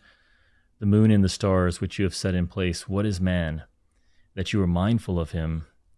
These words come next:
and the son of man that you care for him? Yet you have made him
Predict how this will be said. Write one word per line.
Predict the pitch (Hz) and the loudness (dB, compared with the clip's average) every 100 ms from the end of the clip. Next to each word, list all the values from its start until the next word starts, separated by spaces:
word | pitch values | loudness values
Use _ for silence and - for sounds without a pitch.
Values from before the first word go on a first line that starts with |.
| - | -6
and | 90 | -4
the | 80 | -2
son | 104 104 | -2 0
of | 90 | 0
man | 85 82 80 | 0 0 -2
that | 76 | -4
you | 92 | -8
care | - 98 85 | -6 -4 -4
for | - 104 98 | -4 -2 -2
him? | 80 78 85 _ _ _ _ _ _ _ _ - | -4 -8 -12 _ _ _ _ _ _ _ _ -20
Yet | 92 120 104 - - - _ _ _ _ | -2 0 0 -4 -18 -20 _ _ _ _
you | 110 110 | -4 -2
have | 101 92 | 0 -2
made | 95 95 | 0 0
him | 92 90 87 | 0 -2 -2